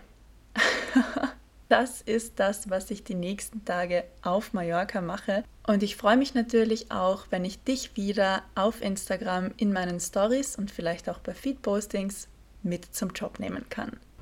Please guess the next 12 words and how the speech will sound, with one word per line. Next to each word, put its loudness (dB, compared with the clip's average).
Heute 8
möchte 6
ich -2
mit 4
dir 6
darüber 4
sprechen, 2
dass -2
Modeln 4
ein 4
stinknormaler 2
Beruf 2